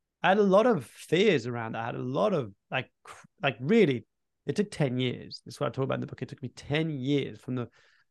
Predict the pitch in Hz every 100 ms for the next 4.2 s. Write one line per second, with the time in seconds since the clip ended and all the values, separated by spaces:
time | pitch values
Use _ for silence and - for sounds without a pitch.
0 | _ _ _ - 143 135 139 143 143 139
1 | 127 - 131 123 131 131 127 123 117 123
2 | 120 - 135 127 117 - 123 104 127 120
3 | 123 123 120 113 104 123 120 - 123 117
4 | 113 113